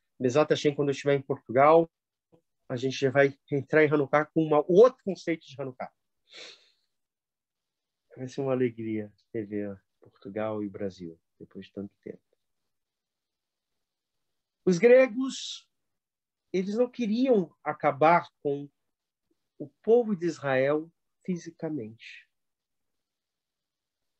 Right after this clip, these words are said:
Os gregos queriam acabar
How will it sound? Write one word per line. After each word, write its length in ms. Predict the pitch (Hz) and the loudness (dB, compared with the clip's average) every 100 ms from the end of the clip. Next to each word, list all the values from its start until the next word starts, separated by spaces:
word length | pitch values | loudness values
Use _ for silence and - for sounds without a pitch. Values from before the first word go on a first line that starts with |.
| _ _ _ _ _ _ _ _ | _ _ _ _ _ _ _ _
Os 140 | 170 165 | -6 0
gregos 380 | 190 208 214 | 2 2 0
queriam 320 | - 208 202 202 | -6 -2 0 -2
acabar 680 | - 190 143 131 139 180 | -2 -2 0 2 0 0